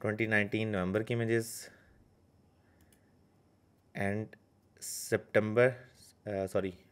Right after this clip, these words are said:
यस, सितंबर ट्वेंटी एटीन की इमेजेस। तो सितंबर तक तो यहाँ पे कुछ भी एग्जिस्ट नहीं करता था, ना ओवरसीज ईस्ट एग्जिस्ट करता था, ना कोर ब्लॉक एग्जिस्ट करता था, सिर्फ यहाँ पे छोटी सी आपको वाटर बॉडी नज़र आ रही है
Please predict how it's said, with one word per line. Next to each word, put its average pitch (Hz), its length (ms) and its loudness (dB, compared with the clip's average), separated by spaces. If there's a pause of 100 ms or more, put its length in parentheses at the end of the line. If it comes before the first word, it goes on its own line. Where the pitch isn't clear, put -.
(420)
यस, 98 280 -2 (180)
सितंबर 117 420 2
ट्वेंटी 113 300 0
एटीन 104 260 -2
की 95 60 -2
इमेजेस। 87 300 -2 (480)
तो 131 100 8
सितंबर 139 340 6
तक 151 100 8
तो 139 120 2
यहाँ 135 140 8
पे 135 60 8
कुछ 135 220 2
भी 131 80 4
एग्जिस्ट 117 320 0
नहीं 113 80 2
करता 107 180 4
था, 110 40 0
ना 113 120 2
ओवरसीज 107 400 2
ईस्ट 113 240 0
एग्जिस्ट 110 280 0
करता 104 220 2
था, 104 120 4
ना 101 120 0
कोर 107 220 4
ब्लॉक 107 240 4
एग्जिस्ट 104 240 -4
करता 101 120 2
था, 101 60 2
सिर्फ 104 180 -2
यहाँ 101 180 0
पे 107 100 -4
छोटी 101 220 -6
सी 110 60 0
आपको 101 180 -2
वाटर 95 220 2
बॉडी 120 200 4
नज़र 110 200 2
आ 98 100 8
रही 101 140 2
है 110 180 0